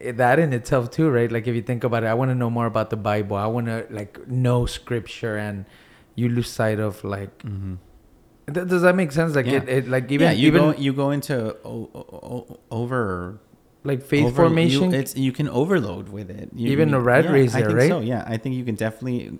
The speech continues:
Speaker 2: overload. Like, even if, yes, it's, I think that's a, that's a, that's a great, that's an interesting kind of parallel. Uh, so someone that maybe is new to their faith and is just discovering and has this,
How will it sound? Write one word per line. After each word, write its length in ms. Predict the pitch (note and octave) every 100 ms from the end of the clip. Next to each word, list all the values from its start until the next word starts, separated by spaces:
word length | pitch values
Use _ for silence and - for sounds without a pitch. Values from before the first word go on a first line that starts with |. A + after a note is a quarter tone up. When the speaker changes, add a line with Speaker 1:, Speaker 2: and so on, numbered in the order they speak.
| -
Speaker 2:
overload. 640 | A2 A2+ G2+ F#2 F#2 F#2+
Like, 180 | F#2+ G2
even 220 | C3+ E3+
if, 220 | D3+ A2+ -
yes, 320 | G2+ - -
it's, 180 | G2+ -
I 80 | A2+
think 160 | G#2+
that's 180 | G#2+ G#2
a, 140 | G2+ G2+
that's 240 | G2 -
a, 60 | F#2+ G#2+
that's 180 | G#2+
a 40 | -
great, 380 | - G2+ - _ _ _ _ -
that's 140 | G#2+
an 80 | G#2+
interesting 580 | G#2+ A#2+ - G#2 G2 F#2
kind 220 | G#2+ G2+
of 80 | -
parallel. 760 | B2+ C3 G#2 F2+ F2 F2+ G#2+ _ _ _ _ -
Uh, 160 | G2
so 120 | F#2 G2+
someone 340 | - A2 A#2
that 120 | A2
maybe 240 | F#2+ F#2 G2
is 160 | F#2
new 240 | G#2 G#2 G2+
to 100 | -
their 160 | G2+
faith 360 | F2+ F#2 F#2 F#2
and 120 | F#2
is 120 | F2+
just 300 | - G#2 G#2
discovering 580 | A2+ - F#2+ F#2 F#2 F#2
and 140 | F#2
has 200 | F2 F#2
this, 280 | G2 F#2 -